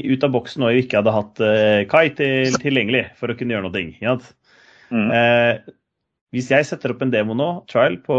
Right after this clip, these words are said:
Speaker 1: Omnichannel, enn så lenge så er dette Nord-Amerika, da ble jeg tildelt et nummer fra Microsoft, og da er det, ifølge det vi da har skjønt, Azure Communication Services, som er en tjeneste på toppen av Teams som benyttes for å, å rute den trafikken.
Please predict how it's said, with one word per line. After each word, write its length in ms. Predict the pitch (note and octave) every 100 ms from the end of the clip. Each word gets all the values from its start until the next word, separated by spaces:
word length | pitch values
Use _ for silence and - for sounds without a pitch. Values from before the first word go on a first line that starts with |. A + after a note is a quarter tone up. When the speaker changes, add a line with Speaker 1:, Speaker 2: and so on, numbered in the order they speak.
| B2+
Speaker 1:
Omnichannel, 540 | A2+ A2 G#2+ A#2 G3 F#3+ -
enn 120 | B2
så 160 | B2 D3+
lenge 160 | A#2 G#2
så 120 | A2
er 80 | G2+
dette 100 | G#2
Nord-Amerika, 480 | G2+ F2 F2 C#3 C#3
da 60 |
ble 120 | C3+ C#3+
jeg 80 | -
tildelt 680 | B2 G2+ A2 D#3 - - -
et 240 | A#2+ A#2+ -
nummer 320 | A2 G2+ B2+
fra 160 | C3 A2
Microsoft, 560 | G#2 G2+ F3+ - - -
og 60 | A#2
da 60 | B2 G#2
er 20 |
det, 140 | G#2 A2+ - B2+
ifølge 800 | A#2+ - - _ - B2 G#2+ A2
det 300 | A2 A2 A2
vi 80 | G#2+
da 140 | G#2
har 80 | G#2
skjønt, 380 | G3+ B3 - - _ -
Azure 300 | A#2+ A#2+ -
Communication 500 | A#2 A2+ G#2+ F2+ F2+
Services, 320 | C#2 - - -
som 160 | G#2
er 240 | F#2 F#2+ - _ _ _ -
en 120 | C3+
tjeneste 320 | - D3 G#2 A2
på 80 | C#3
toppen 280 | D3+ - E3+
av 40 | F3+
Teams 180 | F#3+ F#3+
som 120 | D3
benyttes 400 | C#3+ B2+ F#3+ F#3+
for 160 | - A#2
å, 140 | A#2 A#2
å 140 | A#2 A#2 A#2
rute 240 | A#2+ G#2 G#2+
den 160 | F#2
trafikken. 380 | F#2+ F#2+ - -